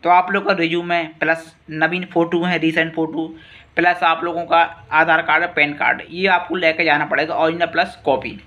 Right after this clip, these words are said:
एक साथ, ठीक है। ये आपको वहाँ पर लेकर जाएँ और इंटरव्यू के माध्यम से आपका चयन यहाँ पर किया जाएगा। फिर जो भी आपको जो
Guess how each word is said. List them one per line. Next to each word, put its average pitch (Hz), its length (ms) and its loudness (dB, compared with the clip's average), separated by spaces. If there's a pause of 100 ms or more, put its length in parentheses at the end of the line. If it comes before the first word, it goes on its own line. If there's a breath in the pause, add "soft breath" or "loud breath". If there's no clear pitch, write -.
एक 156 160 -2
साथ, 123 220 -2
ठीक 196 140 -6
है। 214 80 2
ये 180 100 0
आपको 170 220 0
वहाँ 170 120 2
पर 170 120 -6
लेकर 160 280 0
जाएँ 208 300 0 (360 loud breath)
और 180 200 2
इंटरव्यू 196 320 0
के 196 100 -4
माध्यम 170 280 0
से 170 140 -4
आपका 165 180 -2
चयन 170 200 -4
यहाँ 165 120 -2
पर 196 80 -10
किया 208 180 -2
जाएगा। 165 360 0 (440 loud breath)
फिर 180 140 0
जो 165 240 -2
भी 180 120 -2
आपको 175 340 0
जो 165 300 -2